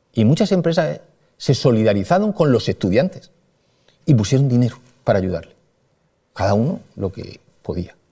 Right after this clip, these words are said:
Casi trescientos mil euros se consiguió. Y así no quedó ningún estudiante atrás. Y todos tuvieron las mismas oportunidades. Esa iniciativa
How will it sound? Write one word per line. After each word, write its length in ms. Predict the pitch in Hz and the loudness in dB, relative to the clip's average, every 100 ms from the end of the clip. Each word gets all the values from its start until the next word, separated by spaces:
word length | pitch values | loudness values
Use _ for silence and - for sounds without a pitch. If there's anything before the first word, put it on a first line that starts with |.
| _ _ _ _ _ _ _ _ _ _ _ _ _ | _ _ _ _ _ _ _ _ _ _ _ _ _
Casi 240 | 127 - | -4 -2
trescientos 440 | 101 98 104 95 95 | -4 -2 -4 -4 -2
mil 180 | 131 123 | -2 -2
euros 360 | 117 - - _ _ _ _ _ - | -4 -6 -18 _ _ _ _ _ -10
se 160 | 98 | -8
consiguió. 460 | 90 90 85 80 82 _ _ _ _ _ _ _ _ _ _ _ _ _ - | -6 -6 -8 -10 -12 _ _ _ _ _ _ _ _ _ _ _ _ _ -2
Y 120 | 117 | -2
así 160 | 101 143 | 0 2
no 300 | 135 156 147 | 4 4 0
quedó 260 | 120 139 | 0 0
ningún 240 | 117 101 101 | 0 -2 -4
estudiante 440 | - 80 85 - | -8 -12 -10 -12
atrás. 240 | 69 - - | -16 -18 -6
Y 100 | 110 | -4
todos 260 | 110 127 - | 0 -2 -2
tuvieron 340 | 107 110 104 | -2 -2 -2
las 80 | 90 | -6
mismas 300 | 92 85 - | -8 -10 -12
oportunidades. 580 | - - - 80 - - _ _ _ _ _ _ _ _ _ _ _ _ _ - | -20 -20 -20 -18 -18 -18 _ _ _ _ _ _ _ _ _ _ _ _ _ -6
Esa 160 | 104 123 | -2 2
iniciativa 640 | 127 120 117 196 247 | 4 2 2 2 2